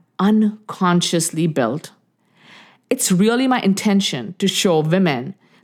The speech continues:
that there is a way. I went through it.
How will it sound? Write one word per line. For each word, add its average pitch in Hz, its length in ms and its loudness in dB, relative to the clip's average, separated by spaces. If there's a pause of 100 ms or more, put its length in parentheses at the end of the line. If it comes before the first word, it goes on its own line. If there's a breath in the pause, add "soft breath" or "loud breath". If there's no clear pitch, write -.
that 170 260 -2
there 156 360 0 (100)
is 147 420 2
a 160 80 0
way. 143 440 -2 (580 soft breath)
I 185 220 2
went 208 260 2 (120)
through - 260 -8
it. - 300 -4